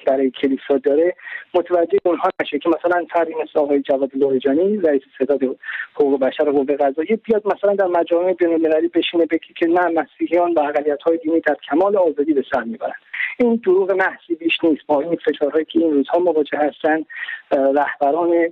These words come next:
اه، برجسته مسیحی در، اه، کلیسای ایران دستگیر می‌شن، زندانی می‌شن، فقط به این خاطر که، اه، می‌گن که ما جلساتمون رو نمی‌تونیم به، به محدود به یه عده خاصی بکنیم. جلسات ما به زبان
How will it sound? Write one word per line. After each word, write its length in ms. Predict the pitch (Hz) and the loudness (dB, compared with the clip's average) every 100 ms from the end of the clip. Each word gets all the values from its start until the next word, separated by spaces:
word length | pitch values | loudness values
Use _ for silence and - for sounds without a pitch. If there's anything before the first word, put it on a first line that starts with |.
| _ - _ - | _ -20 _ -2
اه، 200 | 147 135 | 0 2
برجسته 760 | 135 147 135 143 - - 381 381 | 0 0 0 -2 -4 0 2 2
مسیحی 400 | 262 - 302 359 | -2 0 0 2
در، 180 | 156 | 2
اه، 420 | 147 - 139 135 131 | 0 0 0 0 0
کلیسای 380 | 143 - 160 175 151 | -4 -2 0 0 2
ایران 320 | 143 156 165 156 | 2 2 0 -2
دستگیر 420 | 131 - - 185 | -2 -4 -2 -2
می‌شن، 280 | 170 165 147 | 0 -2 0
زندانی 320 | 143 135 143 170 | 2 2 2 0
می‌شن، 260 | 151 165 | 0 -2
فقط 280 | 147 160 165 | 0 0 2
به 100 | 160 | 0
این 140 | 165 | 0
خاطر 240 | - 151 156 | -2 -4 -4
که، 320 | - 165 170 - - - - | -2 -2 -2 -6 -14 -14 -2
اه، 400 | 151 143 143 143 | 0 2 2 0
می‌گن 360 | 147 143 156 165 | 0 2 2 0
که 140 | 160 | 0
ما 100 | 160 | -2
جلساتمون 560 | 147 139 135 - - 175 | 0 0 0 -4 -2 0
رو 100 | 175 | 2
نمی‌تونیم 500 | 185 226 - 147 123 - | 2 0 -2 -2 -2 -2
به، 160 | 143 - | -2 0
به 280 | 147 139 135 131 151 | -2 0 -2 -4 0
محدود 480 | 151 147 - 180 | 0 0 -2 -4
به 100 | - | 0
یه 120 | 151 156 | 2 2
عده 240 | 139 151 | 2 -2
خاصی 380 | - 139 - 139 | 0 -4 -4 -4
بکنیم. 340 | - - 135 | -4 0 2
جلسات 400 | 143 156 - 180 | 2 0 -2 -2
ما 100 | 185 | 0
به 120 | 165 156 | 0 0
زبان 280 | 147 165 | 0 0